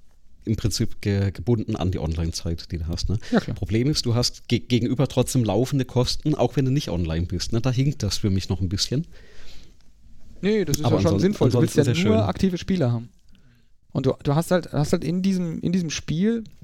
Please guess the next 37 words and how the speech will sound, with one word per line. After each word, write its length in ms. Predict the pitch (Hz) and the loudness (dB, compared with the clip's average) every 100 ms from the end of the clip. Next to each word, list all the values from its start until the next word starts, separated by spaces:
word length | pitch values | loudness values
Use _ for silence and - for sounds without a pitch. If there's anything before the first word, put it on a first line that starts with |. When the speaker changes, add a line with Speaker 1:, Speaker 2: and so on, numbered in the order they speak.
| - - _ _ _ _ _ _ - - | -20 -20 _ _ _ _ _ _ -18 -10
Speaker 2:
über 200 | - 156 | -2 0
den 200 | 143 135 | 2 0
Tag 340 | 127 107 123 - | -4 -2 0 0
hinweg 380 | 196 190 - - | 0 -2 -2 0
halt 240 | 170 160 | 0 0
wirklich 320 | 151 - 165 | -2 -2 -2
eine 180 | 151 147 | -2 -2
große 360 | 147 131 160 170 | -2 -2 -2 -2
Menge, 360 | 147 160 170 170 - - - - | 0 0 0 -2 -8 -20 -20 -4
eine 80 | 139 | -2
große 320 | 135 170 170 | 2 0 0
Menge 220 | 156 160 | 0 0
an 120 | 151 | 2
aktiven 340 | 147 - 160 117 | 0 0 2 2
Speaker 1:
Mhm, 40 | |
Speaker 2:
Spielern. 300 | 104 117 117 | 2 2 0
Speaker 1:
mhm, 300 | 117 127 120 | -2 -2 -2
mhm. 100 | 107 - - - | -2 -2 -2 0
Speaker 2:
Also 160 | 131 | 2
irgendwas 260 | 147 160 147 | 2 0 0
so 260 | 147 147 147 | 0 0 0
innerhalb 280 | 156 156 | 2 2
von 120 | 151 143 | 0 0
vierundzwanzig 360 | 165 151 139 | 0 0 -4
Stunden, 220 | - 208 | -2 -2
so 80 | 175 | 0
achthundert 400 | - - 160 143 | 0 0 0 0
acht 180 | 135 - | 0 -2
Spieler. 340 | - 110 101 117 | 0 2 2 2
Speaker 1:
Mhm, 280 | 113 117 120 _ | -2 -6 -10 _
ja, 200 | 110 95 | -2 0
ja. 60 | 98 113 - | -2 -4 -8
Speaker 2:
Verschiedene 320 | - 151 - 190 | 0 2 4 4
Speaker 1:
Zahlen 100 | 165 | 4
die 80 | |
Steuern? 140 | 156 143 123 | 2 4 4
Speaker 2:
Charaktere. 320 | 135 127 | 4 2